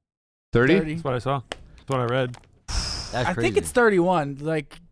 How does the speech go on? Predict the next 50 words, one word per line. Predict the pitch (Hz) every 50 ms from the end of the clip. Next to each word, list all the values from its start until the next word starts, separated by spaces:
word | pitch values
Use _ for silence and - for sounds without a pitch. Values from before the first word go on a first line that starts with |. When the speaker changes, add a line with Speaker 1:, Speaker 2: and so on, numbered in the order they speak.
| _
Speaker 2:
if | - 214 202 -
people | - 302 311 - 294
aren't | 247 254 254 240 202
counting | 233 233 226 226 220
the | 202 190
World | 190 196 185
Series | - - 202 180 175 160
of | 151 156
Warzone, | 160 175 175 165 180 170 165
you're | 160 160 151
faded. | - - 127 127 113 101 92 - - - - - -
Speaker 1:
No, | 139 147 165
Speaker 2:
Uh, | 135 113 107 131
Speaker 1:
they | 131 156 156 160
have | 175 175
to | 143 123
count | - 139 110 92 -
that. | 95 87 90 107
What? | 139 165 185 - -
That's | - - 143 147 180
Speaker 2:
I, | 175
Speaker 1:
your | 175 180
individual | 175 170 170 165 160 151 170 151 143 156 151 143
Speaker 2:
if, |
Speaker 1:
one. | 147 170 151 104 - 196 208
Speaker 2:
if | 208 196 -
that's | - 240 269 - -
not | 294 269 254 -
counted, | - 226 220 226 240 247 208
it's | 185 170 -
thirty-one. | - 180 165 147 139 127 113 101 - - - - - - _ _ _ _ _ _ _ _ _ _ _ -
Speaker 1:
You | - 165 208
should | - 330 330
count | - 269 302 330 339 - 104
it. | 92 - -
Speaker 2:
A | 185
hundred | - 190 254 320 349 320 226
K? | - 233 262 294 339 349 320 - - - - -
You | 240 175
Speaker 1:
Hey, | 165
Speaker 2:
fucking | - 294 285 - 320 302
kidding | - 320 320 330
Speaker 1:
s-, |
Speaker 2:
me? | 339 349
Speaker 1:
you're | - 120 120 147 190
Scump. | - - - - 214 185 117 -
You | 104 120 180
make | 202 214 208 - -
your | 156 170 156
rules. | 120